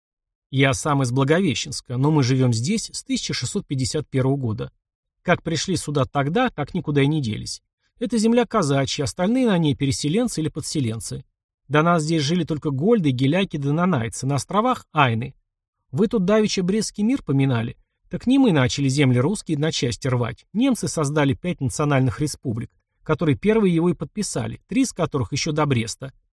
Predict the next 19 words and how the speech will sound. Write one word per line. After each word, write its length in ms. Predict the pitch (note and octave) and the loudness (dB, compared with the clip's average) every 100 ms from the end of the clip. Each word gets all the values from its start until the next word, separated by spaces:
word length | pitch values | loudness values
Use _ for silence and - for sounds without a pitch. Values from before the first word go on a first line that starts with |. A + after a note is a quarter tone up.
| _ _ _ - | _ _ _ 0
А 100 | D3 | 2
Верховная 460 | F#3+ B3 A#3+ A3+ | 4 4 4 4
Рада 240 | B3 C4+ E3 | 2 2 2
еще 220 | - F3+ | 2 0
и 20 | |
дополнительно 640 | D#3+ D3+ E3 A#3+ - E3+ | 0 2 2 2 0 -2
предъявила 480 | - C3 C3+ F#3 G3 | -2 -2 0 2 0
претензии 520 | - C3+ - G#3 E3+ | 0 -4 0 0 2
на 140 | C3+ B2+ | 2 0
семь 220 | - F3 | 0 0
русских 400 | C3+ - A#2+ C#3 | 0 -2 -4 -2
областей. 560 | C3 D3+ - A#2+ C3 - _ _ _ _ _ - | 0 0 -4 -8 -8 -14 _ _ _ _ _ -4
Решили 320 | D#3 - B3+ | -2 0 2
на 80 | A3+ | 4
немецких 420 | G#3+ A3+ - - | 4 2 0 -6
штыках 460 | - F#3+ - F#3+ D#3+ | -8 -6 -2 -2 0
в 60 | |
рай 180 | A#3 C#3 | 0 0
въехать. 440 | A2 A#2+ - C3 | -2 -6 -8 -16